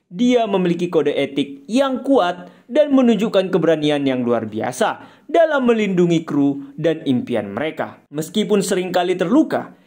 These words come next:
dia tidak pernah menyerah dalam mencapai tujuan besarnya. Dalam perjalanan panjangnya, Eustace Kidd telah membuktikan bahwa keberanian dan tekad dapat mengubah takdir,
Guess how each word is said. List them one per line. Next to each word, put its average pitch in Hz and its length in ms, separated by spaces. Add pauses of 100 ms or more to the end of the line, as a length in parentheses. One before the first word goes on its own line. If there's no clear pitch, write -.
(140)
dia 247 320
tidak 185 320
pernah 160 260
menyerah 156 800
dalam 294 400
mencapai 143 560
tujuan 107 400
besarnya. 196 480 (160)
Dalam 202 480
perjalanan 156 560
panjangnya, 127 800 (320)
Eustace 247 560
Kidd 170 400
telah 269 320
membuktikan 165 880 (400)
bahwa 123 320
keberanian 151 640
dan 139 240
tekad 135 400 (240)
dapat 311 480
mengubah 180 400
takdir, 123 560